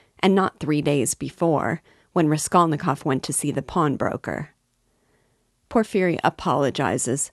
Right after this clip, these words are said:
for muddling it, saying it would have been such a convenient thing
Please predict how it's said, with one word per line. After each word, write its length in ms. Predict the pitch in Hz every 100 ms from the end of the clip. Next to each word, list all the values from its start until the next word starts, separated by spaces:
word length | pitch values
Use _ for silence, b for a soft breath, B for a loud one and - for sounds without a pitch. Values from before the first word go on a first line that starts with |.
| _
for 160 | -
muddling 500 | 185 170 127 120 123
it, 340 | 123 120 - - _ _ _ _ _
saying 540 | - 202 170 156 160 - _
it 60 | 202
would 160 | 185
have 80 | 170
been 180 | 180 165
such 300 | - 202 -
a 40 |
convenient 720 | - 175 151 147 151 143 67
thing 340 | - 139 135